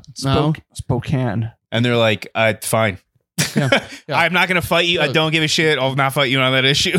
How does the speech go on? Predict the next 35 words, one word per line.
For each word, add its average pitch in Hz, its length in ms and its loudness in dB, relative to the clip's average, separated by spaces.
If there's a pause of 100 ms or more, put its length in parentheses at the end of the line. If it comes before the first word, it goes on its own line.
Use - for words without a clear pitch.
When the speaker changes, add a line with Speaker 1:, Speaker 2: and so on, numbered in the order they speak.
Speaker 3:
<laughs> - 80 -10
Speaker 1:
Yeah, 135 240 2 (200)
o-, 131 60 0
okay. 131 320 0 (300)
Yeah. 131 240 0 (140)
Oh, 147 240 0
sweet, 170 420 -2
dude. 165 460 -2
Wh-, 139 220 -4
where 156 160 2
is 196 120 -2
that? 220 240 -2 (280)
Yeah, 120 160 2 (160)
okay. 104 320 0
Um, 120 500 0
okay. 107 340 -2 (480)
So, - 180 -4
yeah. 120 260 0 (720)
He's 143 220 -2
dead. 110 360 -2 (460)
That 117 240 0
Speaker 3:
Mm. - 40 -2
Speaker 1:
boss. 113 400 0 (540)
Speaker 3:
He's - 160 0
Speaker 1:
And 190 80 2
Speaker 3:
actually 123 220 0
a 101 60 0
good 98 180 -4
guy. 95 260 -2 (140)
Speaker 1:
Okay. 117 380 -2 (400)
Speaker 2:
So 156 240 -2
Speaker 3:
That's - 120 -6
a 101 40 -2
Speaker 2:
have 135 160 0
Speaker 3:
bummer. 101 180 -6